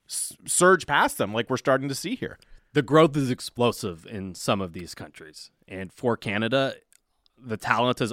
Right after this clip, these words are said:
Speaker 2: always been there on the high end, to the point that when Canada plays its best game, which has often been, you know,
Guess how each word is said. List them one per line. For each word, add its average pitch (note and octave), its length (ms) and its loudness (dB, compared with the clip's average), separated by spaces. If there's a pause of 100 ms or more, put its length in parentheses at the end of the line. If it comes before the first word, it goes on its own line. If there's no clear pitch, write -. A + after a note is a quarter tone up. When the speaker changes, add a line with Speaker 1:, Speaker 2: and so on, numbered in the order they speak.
Speaker 2:
always G#2 380 -2
been F#2+ 220 -10
there G2+ 200 -4
on F#2 160 -10
the F2 80 -8
high F2+ 260 -10
end, C#3+ 300 -6 (400)
to D3 120 0
the A#2+ 120 0
point A#2 400 -2
that G2+ 220 -6 (100)
when A2 440 -6
Canada A2 420 -4
plays F#2+ 540 -8
its F#2+ 220 -14
best - 420 -10
game, E2 380 -18 (560)
which G#2+ 240 -4
has G2+ 140 -4
often G2+ 460 -4
been, F2 360 -12 (440)
you G#2+ 100 -16
know, F2+ 60 -16